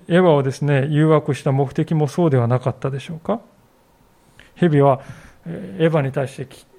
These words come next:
事実上こういうことを言ってんですね。神はね、あなたのことなんか考えてないんですよ。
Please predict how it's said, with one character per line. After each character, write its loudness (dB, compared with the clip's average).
事 -4
実 -4
上 2
こ -2
う 4
い 4
う -8
こ -2
と 0
を 4
言 2
っ -18
て -4
ん 0
で -4
す -10
ね。 -4
神 2
は 0
ね、 -2
あ -4
な 0
た -2
の -2
こ -4
と 0
な 2
ん 0
か -2
考 -2
え -2
て -2
な -2
い 0
ん 0
で -4
す -12
よ。 -12